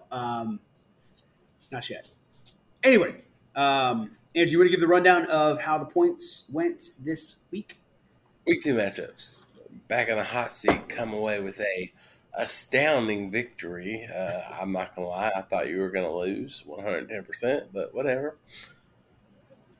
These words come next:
Speaker 2: Beating Better Than Scott, one thirty to ninety-four. Uh, I don't, I don't do the points. You know, I'm just rounding up or down.
Speaker 1: Fine.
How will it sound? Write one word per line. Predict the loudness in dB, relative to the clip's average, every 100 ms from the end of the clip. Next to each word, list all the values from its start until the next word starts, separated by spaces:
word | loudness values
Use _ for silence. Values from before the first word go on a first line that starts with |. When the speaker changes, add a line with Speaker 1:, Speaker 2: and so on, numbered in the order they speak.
| -14 -2
Speaker 2:
Beating | 0 0 0
Better | -2 0
Than | -4
Scott, | -6 -2 -2 -2 -6 _ -20 _ _ _ -20 -10
one | -6 -6
thirty | -4 -2 -4 -6
to |
ninety-four. | -6 -6 -6 -8 -8 -6 -6 -8 -12 _ -20
Uh, | -18
I | -14 -12 -10
don't, | -12 -10
I | -10
don't | -10
do | -12
the | -12
points. | -6 -4 -4 -6 -8
You | -4
know, |
I'm | -4 -4
just | -6
rounding | -4 -4 -4 -6
up | -10 -14
or |
down. | -18 -18 -18 _ _
Speaker 1:
Fine. | -12 -10